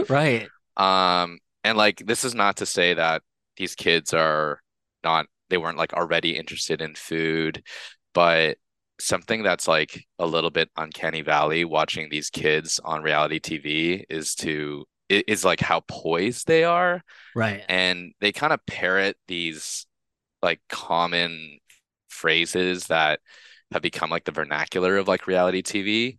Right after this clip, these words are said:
Speaker 1: Mm-hmm.
Speaker 2: And it's always just, like, s-, it's so weird to watch. I'm like, "Wow, you're, like, a little,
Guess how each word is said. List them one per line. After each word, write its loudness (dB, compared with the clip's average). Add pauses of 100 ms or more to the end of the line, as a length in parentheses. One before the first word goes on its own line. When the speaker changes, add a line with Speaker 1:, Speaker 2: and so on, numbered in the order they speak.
(120)
Speaker 1:
Mm-hmm. 0
Speaker 2:
And 0
it's -4
always 4
just, -4
like, -6
s-, -10
it's -4
so 4
weird 0
to -4
watch. 0
I'm -8
like, -4
"Wow, -2
you're, 2
like, 2
a 4
little, 2